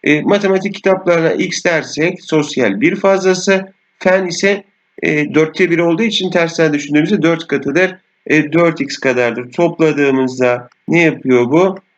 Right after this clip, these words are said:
E, altı x artı bir kadar yapıyor. X de burada nedir?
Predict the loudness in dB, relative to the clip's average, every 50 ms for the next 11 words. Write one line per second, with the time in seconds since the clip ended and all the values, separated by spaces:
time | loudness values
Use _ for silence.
0 | _ -4 0 2 2 2 2 0 0 2 2 0 -2 -2 -4 -4 -4 -4 -2 0
1 | 2 2 2 0 -4 -8 -12 -6 -2 0 0 0 0 0 -4 -6 -2 0 0 0
2 | 0 0 -2 0 0 0 0 -2 -2 -2 -2 0 0 0 0 -2 -4 -4 -4 -2
3 | -2 0 0 0 -2 0 0 2 2 2 2 2 2 2 0 -2